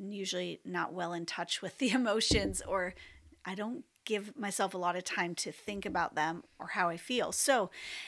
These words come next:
this practice of the examen and prayerfully allowing God into everything has really helped me to notice emotion and what's happening in my body.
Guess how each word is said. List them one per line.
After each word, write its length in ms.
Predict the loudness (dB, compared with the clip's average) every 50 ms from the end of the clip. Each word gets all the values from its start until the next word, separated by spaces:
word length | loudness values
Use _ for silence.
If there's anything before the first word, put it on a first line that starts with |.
| -12 -10 -10
this 400 | -8 2 6 6 8 8 6 2
practice 580 | 4 8 10 10 10 8 6 2 0 2 2 2
of 260 | 0 0 -2 -4 -4
the 120 | 0 0 0
examen 600 | 0 0 2 2 2 2 2 0 -2 -2 -4 -10 _ _ _ _ _ -18 -8 -4
and 160 | -2 -2 -2 -4
prayerfully 600 | -6 -6 0 4 4 6 6 4 2 2 2 2
allowing 340 | 4 6 6 6 6 4 6
God 340 | 8 8 8 8 8 4 -2 _ _
into 600 | -8 -6 -4 -4 -2 -2 0 0 0 0 2 2
everything 320 | 2 2 2 -2 -2 -2 0
has 240 | 2 2 2 0 -2
really 480 | -2 0 2 2 2 2 2 0 0
helped 480 | 0 2 4 6 6 4 4 0 -4 -6
me 420 | -4 -4 -4 -4 -4 -4 -6 -8 -10 -16 -20 -20 -20 -20 -20 -14 _ -6
to 140 | -4 -2 0
notice 360 | 0 0 0 0 -2 -2 -2
emotion 600 | -2 -2 -2 -2 0 2 2 2 2 2 0 0
and 240 | -2 -2 -4 0 0
what's 220 | 0 0 0 0
happening 380 | 0 0 0 0 -2 -4 -6 -6
in 80 | -4
my 140 | -2 -2 -2
body. 640 | -2 -4 -4 0 0 0 0 -2 -4 -8 -12 -16